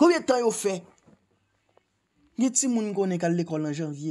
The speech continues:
pou diab. An imajin nou ti moun se si an janvye la l'ekol.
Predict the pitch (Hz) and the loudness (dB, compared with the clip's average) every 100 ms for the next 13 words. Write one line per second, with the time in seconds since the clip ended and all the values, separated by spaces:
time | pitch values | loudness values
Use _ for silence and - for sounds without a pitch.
0 | - 147 - - - - - _ _ _ | -6 -8 -8 -12 -14 -20 -20 _ _ _
1 | _ _ _ - 208 220 208 196 202 196 | _ _ _ -6 -2 -2 -2 -4 -6 -8
2 | - 202 202 185 185 170 165 160 160 143 | -8 -6 -6 -4 -4 -2 -4 -4 -6 -6
3 | 156 175 - - | -8 -12 -16 -20